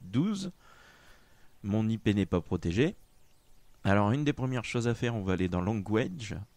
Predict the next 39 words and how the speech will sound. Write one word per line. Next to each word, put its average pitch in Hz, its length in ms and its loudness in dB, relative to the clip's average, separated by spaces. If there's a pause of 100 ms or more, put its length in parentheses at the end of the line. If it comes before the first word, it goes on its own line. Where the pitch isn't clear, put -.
(460)
et 98 80 -2
on 92 80 -2
va 92 120 2
le 90 60 2
mettre 87 220 -2
en 85 40 -4
français. 127 420 -8 (2500)
Je - 160 -4
reviens 98 320 2
dans 92 100 -2
le 90 80 -2
tableau 87 300 -2
de 85 80 -8
bord. 127 380 -2
Donc, 98 220 -8
dans 110 120 -6
le 120 40 -8
tableau 120 440 -2
de 110 40 -14
bord, 117 280 -2
j'ai 104 160 -4
le 98 100 0
choix 107 240 -4
des 98 220 -4
adresses 92 340 -4
I 90 80 -10
P 98 260 -4 (520)
que 98 80 -2
je 92 100 -2
vais 92 200 2
pouvoir 90 340 -2
utiliser. 92 680 -2
Donc, 90 300 -6
aux 95 80 0
États-Unis, 92 800 -2
à 85 60 0
Atlanta, 92 720 -2
New 90 200 -2
York, 90 400 -2